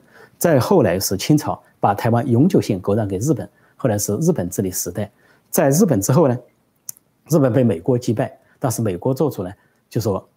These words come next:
把台湾交中华民国托管。当时开始蒋介石和国民政府还不肯，因为负担太多，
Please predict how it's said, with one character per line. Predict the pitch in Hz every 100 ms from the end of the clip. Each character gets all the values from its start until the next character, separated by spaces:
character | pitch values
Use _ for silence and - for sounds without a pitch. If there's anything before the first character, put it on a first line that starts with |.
| -
把 | 113 92
台 | - 107
湾 | 120 156 _ _ _ _ _
交 | - 117 117
中 | - 175
华 | -
民 | 104 113
国 | 117
托 | - - 226
管。 | - - - _ _ _
当 | - 131
时 | 123
开 | 117
始 | 120 107 98
蒋 | - 95
介 | 113
石 | -
和 | 98 95
国 | - 113
民 |
政 | 120
府 | 110
还 | 87
不 | -
肯， | 120 - 87 -
因 | 101
为 |
负 | - 110
担 | 104
太 | - 95
多， | 107